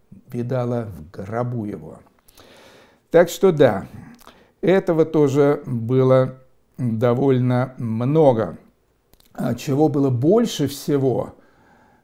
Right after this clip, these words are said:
ну, конечно, не больше, чем анекдотов, но огромное количество, так это всяких тоже очень веселых, как правило, э, похабных, очень часто матерных частушек.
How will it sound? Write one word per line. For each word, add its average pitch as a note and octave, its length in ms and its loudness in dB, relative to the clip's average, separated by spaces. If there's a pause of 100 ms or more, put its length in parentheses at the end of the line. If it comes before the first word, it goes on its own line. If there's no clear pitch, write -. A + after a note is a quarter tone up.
ну, F#3 220 -6
конечно, C3 440 -2
не C3 180 0
больше, C3+ 380 -2
чем A#2+ 280 -4
анекдотов, C3 640 -2
но C#3 360 -4
огромное B2+ 580 -2
количество, D3+ 600 -6
так B2 260 -10
это A3+ 200 -4
всяких - 520 -8 (540)
тоже F3 300 -4
очень C3+ 320 -2
веселых, D#3 1000 0
как C3 280 -4
правило, C3+ 960 2 (120)
э, A#2+ 600 -4 (120)
похабных, D3 920 2
очень B2 280 -6
часто C3+ 480 -4
матерных B2 960 -6
частушек. - 1300 -10